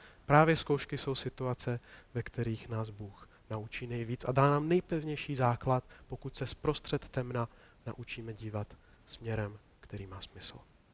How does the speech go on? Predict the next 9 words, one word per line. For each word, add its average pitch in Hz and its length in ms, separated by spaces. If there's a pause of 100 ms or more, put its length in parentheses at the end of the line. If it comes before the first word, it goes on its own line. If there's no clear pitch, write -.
(1000)
Tolik 107 320 (1600)
ode 123 220
mě. 139 280 (1800)
Já 117 100
se - 100
ještě 123 220
na 113 100
závěr 107 340
pomodlím. 95 460